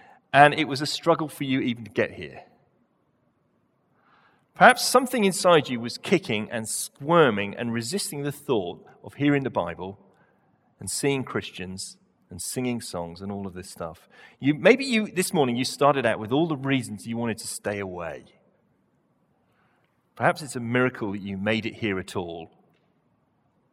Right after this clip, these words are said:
Anybody like that? Perhaps you know deep down in your heart of hearts that you are kicking and fighting against the light. You don't want to change.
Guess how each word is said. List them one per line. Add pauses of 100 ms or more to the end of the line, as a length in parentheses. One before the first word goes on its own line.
(140)
Anybody
like
that? (1800)
Perhaps
you
know
deep
down
in
your
heart
of
hearts (540)
that
you
are (120)
kicking
and
fighting
against
the
light. (1200)
You
don't
want
to
change.